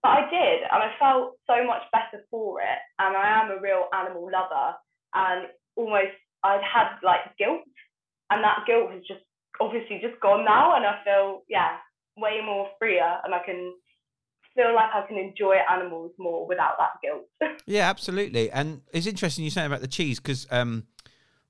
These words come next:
Speaker 2: my little one, Sonny, was, we thought he was kind of lactose intolerant as a child. It turns out he
Speaker 1: Okay.
Speaker 2: wasn't.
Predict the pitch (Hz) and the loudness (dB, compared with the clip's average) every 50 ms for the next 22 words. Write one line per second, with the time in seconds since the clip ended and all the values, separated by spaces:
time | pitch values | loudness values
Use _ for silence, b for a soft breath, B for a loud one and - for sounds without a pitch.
0 | b - 135 139 135 139 127 123 117 113 113 107 107 104 98 - - 123 110 107 | b -2 0 0 0 0 0 -2 -4 -4 -4 -4 -4 -6 -8 -6 -6 -6 -6 -4
1 | 104 101 104 104 98 98 98 98 98 95 92 - - - - _ _ _ _ 123 | -6 -4 -4 -2 -2 -2 -2 -2 -4 -4 -6 -8 -10 -12 -14 _ _ _ _ -4
2 | 127 123 123 - 156 139 - 113 117 110 107 - - 113 101 101 110 - - - | -4 -4 -2 0 0 0 0 0 -4 -6 -6 -4 -4 -4 -2 -2 -4 -6 -6 -8
3 | - 101 92 - - 95 117 127 113 92 82 76 87 92 90 - - 95 80 78 | -10 -8 -8 -8 -10 -8 -8 -8 -8 -8 -10 -12 -12 -14 -12 -10 -10 -10 -10 -8
4 | 78 85 104 107 - 135 107 - 220 233 247 269 269 208 185 156 143 - - - | -10 -12 -12 -8 -8 -8 -4 -2 0 2 2 2 2 2 2 0 0 0 -4 -8
5 | - b | -12 b